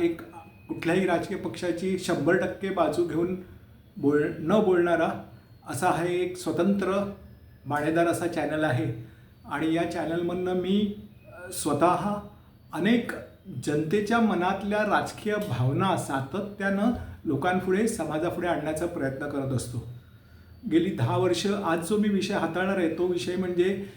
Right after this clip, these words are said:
गेली दहा वर्ष जे, अ, पंतप्रधान मोद-, नरेंद्र मोदींचे जुमल्याचं राज्य जे महा-, अखंड हिंदुस्थानमध्ये चालू आहे, सुरू आहे, जे एकोणीसशे च-, अ, वीसशे चौदाला सुरू झालं, दोन, अ, एकोणीसला त्यांना परत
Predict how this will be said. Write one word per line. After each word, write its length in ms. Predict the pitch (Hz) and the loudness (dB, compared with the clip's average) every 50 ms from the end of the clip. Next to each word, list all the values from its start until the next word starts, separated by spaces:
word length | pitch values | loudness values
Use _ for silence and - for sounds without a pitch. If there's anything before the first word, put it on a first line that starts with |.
| - - - | -18 -8 0
गेली 180 | 160 165 180 185 | 2 2 2 2
दहा 280 | - - - 160 175 | 2 0 0 0 2
वर्ष 300 | 196 202 185 - - - 190 175 139 113 - - - - - - - - | 2 4 2 2 2 2 2 2 2 0 -2 -6 -12 -16 -18 -18 -10 -4
जे, 220 | 127 143 165 175 180 180 180 185 - - 185 | 2 4 6 6 6 4 0 0 -2 -4 -4
अ, 460 | 180 170 165 151 156 156 165 - - - - - - - - - - - - - | -4 -2 0 2 2 2 0 -2 -4 -8 -10 -16 -20 -20 -20 -20 -18 -16 -6 -2
पंतप्रधान 720 | 131 131 131 135 165 165 170 160 165 175 185 180 175 170 | 0 0 2 2 0 0 0 0 2 0 0 0 -2 -2
मोद-, 280 | 156 143 143 143 - - - | 0 0 -2 -2 -4 -6 -4
नरेंद्र 440 | 135 139 139 151 156 165 175 180 | -2 0 2 2 2 2 2 0
मोदींचे 840 | 185 180 170 151 151 170 185 185 - - 180 185 190 185 - 131 117 110 | 0 0 0 4 4 4 4 4 0 2 2 2 2 2 0 -4 -6 -4
जुमल्याचं 520 | 147 143 143 147 156 170 202 220 220 233 | -2 -2 0 4 4 6 6 6 4 4
राज्य 380 | 220 208 196 185 170 175 196 208 | 4 4 4 2 2 2 2 2
जे 120 | 202 208 | 2 2
महा-, 200 | 196 190 160 165 | 2 2 2 2
अखंड 540 | 175 175 170 170 170 - - - 165 175 175 | 0 2 2 2 0 0 -4 -6 -4 -2 0
हिंदुस्थानमध्ये 760 | 165 160 160 151 160 160 - 180 165 165 170 170 - - 165 160 | 0 0 2 0 0 -2 0 -2 -2 -2 0 -2 0 2 0 0
चालू 360 | 156 160 139 127 131 139 143 | 0 0 0 2 4 4 4
आहे, 360 | 147 151 - 156 131 113 - | 4 4 2 2 2 0 0
सुरू 300 | - - 180 156 170 180 | -2 -2 4 8 8 8
आहे, 360 | - - - 127 - - - - - - - - - - - | 8 6 2 -2 -4 -6 -10 -16 -18 -20 -20 -20 -16 -8 0
जे 80 | 147 160 | 0 0
एकोणीसशे 480 | 160 160 160 165 165 160 - 180 180 | 2 2 2 0 0 -2 0 -2 -2
च-, 180 | - - - - | -2 -2 -4 -6
अ, 180 | 160 143 143 | -4 -2 0
वीसशे 300 | 135 127 160 170 - 196 | 2 2 2 2 2 -2
चौदाला 500 | 180 - 175 143 123 127 160 180 170 180 | -2 0 0 2 2 4 4 4 4 4
सुरू 260 | 180 - 175 156 175 185 | 0 -2 0 2 2 2
झालं, 400 | 160 151 131 120 117 - - - - - - - - - - - - - | 2 2 2 2 2 0 -2 -4 -6 -10 -14 -18 -20 -20 -20 -20 -20 -16
दोन, 320 | 196 147 139 143 151 160 | -6 0 2 2 2 2
अ, 300 | 175 180 170 170 - - | 2 0 0 0 0 -2
एकोणीसला 560 | - 131 - 180 196 202 196 202 - 196 196 196 | -4 -2 0 2 4 4 2 2 2 0 -2 -2
त्यांना 260 | 190 185 175 175 175 | 0 0 0 0 0
परत 260 | 175 170 165 170 | -2 0 -2 -2